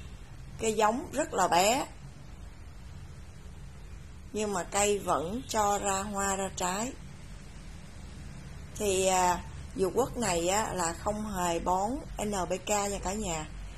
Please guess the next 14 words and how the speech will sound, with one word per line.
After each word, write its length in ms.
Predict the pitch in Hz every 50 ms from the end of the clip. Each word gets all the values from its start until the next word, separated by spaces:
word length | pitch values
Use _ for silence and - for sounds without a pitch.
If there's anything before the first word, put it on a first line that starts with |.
| - - - -
Cây 220 | - 220 214 202
ở 60 | 208 214
trong 260 | - 226 208 202 190
vườn 260 | 185 180 170 170 170
đa 240 | 185 196 202 202 202
số 340 | - 220 208 220 247 285 277
là 200 | 247 202 175 175
cho 240 | - 202 196 196
phân 320 | - - 220 202 202 202 190
gà, 380 | 185 180 175 170 160 156 151 - - - - - - - - - - - - - - - - - - -
phân 260 | - 220 226 208 202
gà 320 | 196 196 190 175 170 165
hoai 400 | 170 175 214 208 214 226 226 220
mục 280 | 208 196 185 165 -